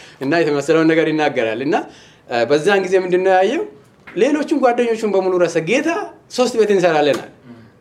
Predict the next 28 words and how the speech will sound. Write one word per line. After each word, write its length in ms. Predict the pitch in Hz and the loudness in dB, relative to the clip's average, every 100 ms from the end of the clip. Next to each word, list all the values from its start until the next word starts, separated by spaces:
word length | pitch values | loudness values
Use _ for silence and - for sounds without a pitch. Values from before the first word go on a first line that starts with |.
| _ _ _ _ _ _ _ | _ _ _ _ _ _ _
እ? 100 | 143 220 | -4 -4
«ካንተ 260 | - 202 196 220 | -2 -2 0 0
ቀጥለን 400 | 190 185 196 214 170 | 0 0 0 2 2
መንገስ 300 | 165 160 208 | 2 2 2
ያለብን 460 | 190 196 214 381 466 - - _ _ | 0 0 0 0 -2 -8 -20 _ _
እኛ 160 | 170 185 185 | -2 2 0
ስለሆነ 280 | 208 214 262 | 0 -2 0
እኛ 140 | 247 240 | -2 0
ሶስታችን 400 | 220 208 220 240 | 0 0 -2 -2
ደግሞ 140 | 294 | -2
እዚሁ 160 | 294 247 | 0 0
እንኖራለን። 300 | 226 190 165 | 2 2 2
ሌሎቹ 220 | 208 285 294 | 2 0 -2
እዛው 220 | 254 240 | 0 2
ቢቀሩ» 220 | 240 240 254 226 214 160 - - - | 2 2 0 -4 -6 -6 -8 -20 -2
he 100 | 190 | 0
doesn't 300 | 214 240 220 | 2 0 0
care። 200 | 165 139 | 0 0
ብዙ 160 | 180 254 | -4 0
ሰዎች 260 | 240 226 220 | 2 2 4
ደግሞ 200 | 214 208 | 4 4
አሉ 160 | 202 214 | 2 0
he 80 | 208 | 0
doesn't 300 | 196 190 160 | 2 2 0
care። 220 | 107 87 - _ _ - | -4 -8 -16 _ _ -2
እና 100 | 180 180 | 0 2
ምን፣ 180 | 175 165 - - - _ - | 0 -2 -8 -20 -20 _ -4
እ፣ 120 | 131 | -2